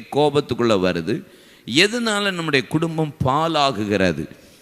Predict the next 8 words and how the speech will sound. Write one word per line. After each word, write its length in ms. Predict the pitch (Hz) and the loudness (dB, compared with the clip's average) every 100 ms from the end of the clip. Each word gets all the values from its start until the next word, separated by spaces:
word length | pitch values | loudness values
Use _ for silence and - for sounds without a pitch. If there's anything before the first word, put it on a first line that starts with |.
| - | -4
ஒரு 160 | 147 151 | -2 -2
சில 260 | 147 135 | -2 -2
வசனம் 380 | 117 120 135 151 | -2 -2 -4 -4
சொல்றேன், 480 | 123 120 101 113 139 | -4 -4 -4 -6 -6
குறித்து 400 | 147 143 113 110 | -6 -4 -2 0
வைத்துக் 360 | 92 - 90 | 0 -2 -6
கொள்ளுங்கள். 440 | - 82 82 80 - - - - - _ - | -4 -6 -6 -12 -18 -20 -20 -20 -20 _ 0
ஒன்று 280 | 196 214 | 2 2